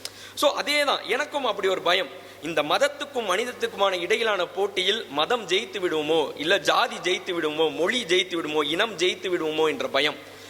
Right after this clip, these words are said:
அது ஜெயிக்கக்கூடாது, மனிதம் ஜெயிக்கணும். எனக்கு அந்த மனிதம் ஜெயிச்சாதான் திரும்ப இந்த ஹிட்லரின் காலகட்டங்கள், அ, நான் இந்தியாவை சொல்லலை, இங்க இருக்க மதத்தை சொல்ல, இங்க இருக்க ஜாதியை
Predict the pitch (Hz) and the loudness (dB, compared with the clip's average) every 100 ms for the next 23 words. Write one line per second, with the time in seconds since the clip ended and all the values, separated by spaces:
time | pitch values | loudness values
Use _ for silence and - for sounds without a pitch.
0 | - - - 175 175 233 240 170 143 135 | -16 -12 -6 -2 2 2 2 0 0 0
1 | 175 262 214 165 185 196 139 - - 139 | 0 2 0 0 0 0 -4 -8 -4 -2
2 | 147 - 147 147 143 180 262 247 226 185 | -2 -2 -2 0 2 0 2 0 0 0
3 | 226 - 208 180 208 - - - 254 247 | 0 0 0 2 0 -2 -10 -2 0 4
4 | 220 - - 180 185 175 151 - 240 269 | 2 0 -10 0 2 2 0 -6 -6 2
5 | 262 226 190 208 233 208 196 190 220 226 | 2 2 0 0 0 -2 -2 2 0 -2
6 | - - - 151 - 170 190 190 254 269 | -8 -4 0 0 2 0 0 -2 2 2
7 | 226 202 180 202 202 208 220 214 175 180 | 2 -2 0 0 0 0 0 0 -2 -2
8 | 214 185 165 170 165 165 170 175 151 175 | -4 -4 2 2 2 0 0 2 4 2
9 | 175 | 0